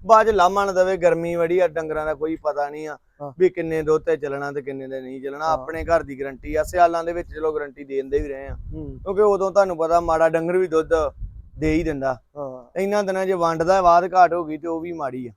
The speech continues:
Speaker 2: ਤੇ ਚੰਗਾ ਡੰਗਰ ਵੀ ਪਸ਼ੂ ਜੇ ਕੋਈ ਪੰਦਰਾਂ
Speaker 1: ਹਾਂਜੀ,
Speaker 2: ਕਿਲੋ ਵਾਲੀ
Speaker 1: ਹਾਂਜੀ।
Speaker 2: ਮੱਝ ਵੀ, ਉਹ ਵੀ ਬਾਰਾਂ ਗਿਆਰਾਂ ਕਿਲੋ
Speaker 1: ਹਾਂਜੀ
Speaker 2: ਦੀ।
Speaker 1: ਭਾਜੀ, ਅੱਗੇ ਭਾਜੀ ਹਰਵੇਲ ਹੋਣਾ ਵੀ ਇਹ ਸੁਣਾ ਦਿੱਤਾ ਹੈ
Speaker 2: ਹਾਂ।
Speaker 1: ਤੇ ਆਪਣੇ ਵੱਲੋਂ ਵੀ ਇਹੋ ਹੀ ਬੇਨਤੀ ਆ।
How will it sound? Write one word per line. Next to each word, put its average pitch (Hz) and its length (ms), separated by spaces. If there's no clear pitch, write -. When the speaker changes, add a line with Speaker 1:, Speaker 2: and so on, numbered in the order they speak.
Speaker 2:
ਤੇ 160 60
ਚੰਗਾ 180 240
ਡੰਗਰ 185 280
ਵੀ 196 120
ਪਸ਼ੂ 180 300
ਜੇ 180 140
ਕੋਈ 175 140
ਪੰਦਰਾਂ 165 260
Speaker 1:
ਹਾਂਜੀ, 170 120
Speaker 2:
ਕਿਲੋ 175 100
ਵਾਲੀ 180 100
Speaker 1:
ਹਾਂਜੀ। 175 100
Speaker 2:
ਮੱਝ 180 200
ਵੀ, 185 60
ਉਹ 185 60
ਵੀ 180 80
ਬਾਰਾਂ 151 340
ਗਿਆਰਾਂ 147 240
ਕਿਲੋ 147 180
Speaker 1:
ਹਾਂਜੀ 175 160
Speaker 2:
ਦੀ। 202 60
Speaker 1:
ਭਾਜੀ, 208 220
ਅੱਗੇ 190 160
ਭਾਜੀ 185 300
ਹਰਵੇਲ 180 320
ਹੋਣਾ 190 180
ਵੀ 175 160
ਇਹ 185 140
ਸੁਣਾ 175 240
ਦਿੱਤਾ 170 320
ਹੈ 156 40
Speaker 2:
ਹਾਂ। 139 400
Speaker 1:
ਤੇ 180 60
ਆਪਣੇ 185 300
ਵੱਲੋਂ 196 200
ਵੀ 185 100
ਇਹੋ 165 160
ਹੀ 175 40
ਬੇਨਤੀ 127 460
ਆ। 107 40